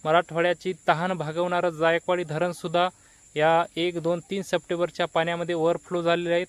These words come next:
तर शेतकरी बांधवांनो, आता, अ, सप्टेंबर महिन्याच्या, आता सप्टेंबर महिन्याचा शेवटचा आठवडा चालू आहे. शेव-, शेवटच्या आठवड्यातसुद्धा राज्यामध्ये पुन्हा एकदा पावसाने धुमाकूळ घातलेला आहे. तर शेतकरी बांधवांनो, एक, दोन, तीन सप्टेंबरला जसा पाऊस पडला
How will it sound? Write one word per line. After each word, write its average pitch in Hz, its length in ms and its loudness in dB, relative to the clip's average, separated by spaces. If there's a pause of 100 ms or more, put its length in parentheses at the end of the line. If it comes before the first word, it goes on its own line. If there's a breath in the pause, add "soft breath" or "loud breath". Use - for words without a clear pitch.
तर 180 200 0
शेतकरी 175 420 -2
बांधवांनो, 165 340 0
आता, 180 340 4 (520 soft breath)
अ, 156 300 4
सप्टेंबर 180 560 0
महिन्याच्या, 180 640 0 (1080 loud breath)
आता 156 160 -4
सप्टेंबर 170 440 -2
महिन्याचा 180 400 0
शेवटचा 165 460 -2
आठवडा 170 280 0
चालू 170 240 0
आहे. 175 140 -4
शेव-, 160 360 -2
शेवटच्या 165 460 0
आठवड्यातसुद्धा 175 540 -2
राज्यामध्ये 165 540 -2 (440 loud breath)
पुन्हा 170 240 0
एकदा 170 240 2
पावसाने 165 480 0
धुमाकूळ 170 420 -2
घातलेला 165 420 -4
आहे. 170 160 0
तर 170 140 0
शेतकरी 175 400 -4
बांधवांनो, 170 420 -2 (500 loud breath)
एक, 165 260 0
दोन, 175 280 0 (120)
तीन 208 140 0
सप्टेंबरला 170 580 0
जसा 160 240 0
पाऊस 160 260 -2
पडला 170 260 -2